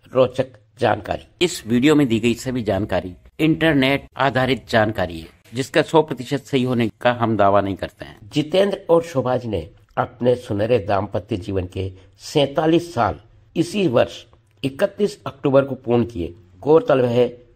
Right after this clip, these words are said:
कि हिंदी सिनेमा की बहुत ही कम जोड़ियां ऐसी है जिन्होंने इतने लंबे शादीशुदा जीवन को सफलतापूर्वक निभाया, लेकिन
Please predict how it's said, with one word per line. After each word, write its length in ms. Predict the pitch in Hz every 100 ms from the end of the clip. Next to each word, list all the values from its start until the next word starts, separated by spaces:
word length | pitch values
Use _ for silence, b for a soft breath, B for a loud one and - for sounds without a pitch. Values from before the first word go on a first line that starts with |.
| _
कि 100 | 165 151
हिंदी 360 | 107 160 190
सिनेमा 360 | - 131 127 120
की 300 | 123 123 123 - _ 95
बहुत 360 | 117 139 170
ही 80 | 175
कम 220 | - 123
जोड़ियां 420 | 90 110 104 101 80 - -
ऐसी 320 | 147 143 139
है 160 | 127 - - - - -
जिन्होंने 500 | - 156 175 143 101 - _ _ -
इतने 360 | 170 - 202 185
लंबे 400 | 117 117 147 165
शादीशुदा 580 | 165 131 135 131 123 120
जीवन 300 | 104 110 107
को 260 | 107 110 113 -
सफलतापूर्वक 880 | - 165 160 170 170 165 120 117 123
निभाया, 380 | 107 90 90 78 - - -
लेकिन 460 | 95 110 127 -